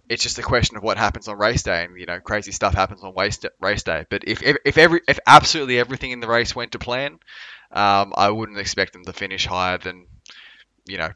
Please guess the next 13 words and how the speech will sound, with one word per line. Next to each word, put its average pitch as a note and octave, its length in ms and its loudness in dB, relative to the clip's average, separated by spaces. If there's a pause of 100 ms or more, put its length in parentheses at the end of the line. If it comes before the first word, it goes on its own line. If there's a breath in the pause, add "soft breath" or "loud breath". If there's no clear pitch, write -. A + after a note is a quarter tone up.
(120)
tenth, F#2+ 460 2
maybe F#2+ 240 2
snag F#2+ 380 0
a F#2 40 -6
single G2 300 -6
point. G#2 400 -6
I G2+ 120 2
just G#2 260 -6
don't G#2+ 240 -2
think - 260 -8
that F#2+ 240 2
car F#2+ 480 4
has, F#2 800 -2